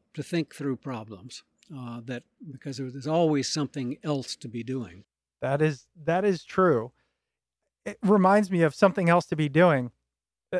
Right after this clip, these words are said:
Speaker 2: this might be off subject. You might be going, "I was not expecting this," but you also mentioned how, like, at eight years old, uh, you would jump into a river, but you didn't really know how to swim, and you would float. Uh, you'd take a bus into town. And then you say, "I asked my," I think it was mom,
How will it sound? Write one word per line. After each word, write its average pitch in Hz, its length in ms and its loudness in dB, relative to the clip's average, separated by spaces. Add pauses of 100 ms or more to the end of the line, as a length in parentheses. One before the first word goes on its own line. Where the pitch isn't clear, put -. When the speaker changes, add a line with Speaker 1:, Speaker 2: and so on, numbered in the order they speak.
(120)
Speaker 2:
this 202 260 4
might 180 260 6
be 160 120 4
off 135 200 4
subject. 117 420 -4
You 160 60 -6
might 170 120 4
be 151 80 -4
going, 135 280 -2
"I 247 240 0
was 226 180 -2
not 220 140 2
expecting 190 380 -4
this," 139 140 -2
but - 220 0 (400)
you 220 120 4
also 349 220 2
mentioned 208 360 4
how, 196 160 4
like, 170 200 -2
at 139 180 -6
eight 208 240 -2
years 180 240 0
old, 143 360 2 (640)
uh, 117 280 -2
you 180 140 0
would 151 140 4
jump 180 300 4
into 165 320 2
a 127 60 2
river, 170 540 4
but 151 120 -2
you 139 60 0
didn't 165 180 2
really 160 200 6
know 156 120 2
how 147 80 2
to 123 60 -2
swim, 170 580 4
and 151 100 -4
you 143 80 2
would 120 140 -2
float. 165 440 4 (320)
Uh, 123 240 0
you'd 160 160 2
take 180 160 2
a 143 60 6
bus 160 360 2
into 131 180 -2
town. 180 540 2 (680)
And 196 120 6
then 202 120 6
you 190 80 0
say, 196 220 6
"I 165 140 4
asked 208 320 2
my," 156 340 2
I 147 60 -12
think 160 160 -6
it 147 40 2
was 123 100 -2
mom, 151 540 0